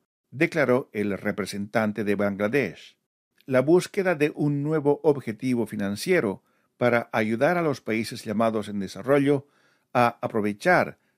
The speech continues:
la energía renovable y resistir los desastres naturales causados por la contaminación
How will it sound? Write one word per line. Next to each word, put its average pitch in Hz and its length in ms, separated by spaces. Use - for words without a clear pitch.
la 113 120
energía 107 600
renovable 131 760
y 110 160
resistir 123 580
los 117 180
desastres 101 560
naturales 131 600
causados 110 580
por 110 180
la 95 160
contaminación 120 880